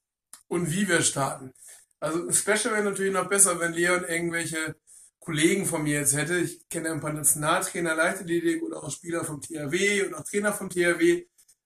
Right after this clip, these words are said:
Aber ja, da ich halt nur hier bin, äh, hier zu Hause bin, hat er gar keine andere Möglichkeit und deswegen macht er das mit mir. Was natürlich eine Ehre ist für mich, weil hundert Klicks gab's ja schon und es sollten noch ein paar mehr werden.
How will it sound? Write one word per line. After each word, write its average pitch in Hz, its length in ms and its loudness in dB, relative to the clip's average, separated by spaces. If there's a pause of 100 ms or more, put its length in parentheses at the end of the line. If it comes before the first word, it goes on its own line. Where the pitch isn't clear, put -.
Aber 156 240 2
ja, 135 400 0
da 156 220 -4
ich - 220 -4
halt 180 160 -2
nur 165 140 0
hier 160 280 -4
bin, 170 180 -4
äh, 160 520 -2
hier 160 160 -2
zu 165 140 2
Hause 180 320 2
bin, 180 300 -4 (400)
hat 175 140 -2
er 180 80 -6
gar 170 140 2
keine 165 220 -6
andere 151 180 -4
Möglichkeit 165 640 -2
und 160 100 -8
deswegen 160 420 -2
macht 143 220 -10
er 170 60 -4
das 170 180 -2
mit 247 80 -14
mir. 226 340 -2
Was - 140 -6
natürlich 175 400 -6
eine 165 260 -2
Ehre 185 360 6
ist 170 180 4
für 165 100 -6
mich, 196 320 -2 (460)
weil 160 240 -8
hundert 185 380 -2
Klicks - 280 0
gab's 170 280 -2
ja 220 80 -2
schon 247 340 -2
und 190 220 -10
es 185 100 -4
sollten 190 260 -6
noch 196 100 -4
ein 202 40 -6
paar 202 160 -6
mehr 190 260 0
werden. 139 220 -12